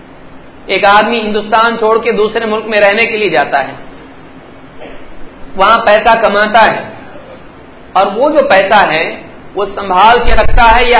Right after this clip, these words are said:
اپنے پہلے ہندوستان بھیجتا رہتا ہے۔ بیوی، بچے، بھائی یا جو بھی اس کے رشتہ دار ہیں، دھیرے دھیرے وہاں سے پیسہ بھیجتا رہتا ہے، اور یہاں وہ پیسہ جماتا ہے۔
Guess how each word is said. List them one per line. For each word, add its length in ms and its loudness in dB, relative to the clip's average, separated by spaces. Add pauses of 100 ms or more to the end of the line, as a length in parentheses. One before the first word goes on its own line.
اپنے 280 -2
پہلے 720 2
ہندوستان 500 0
بھیجتا 360 -4
رہتا 340 -10
ہے۔ 60 -12 (1000)
بیوی، 380 4
بچے، 380 -2
بھائی 320 0
یا 160 -2
جو 140 -2
بھی 100 -4
اس 160 -6
کے 80 -6
رشتہ 220 -10
دار 280 4
ہیں، 220 0 (400)
دھیرے 280 -2
دھیرے 260 -2
وہاں 320 0
سے 80 -6
پیسہ 380 -2
بھیجتا 420 0
رہتا 340 2
ہے، 260 -4 (200)
اور 160 -2
یہاں 580 0
وہ 140 2
پیسہ 300 0
جماتا 420 -4
ہے۔ 60 -14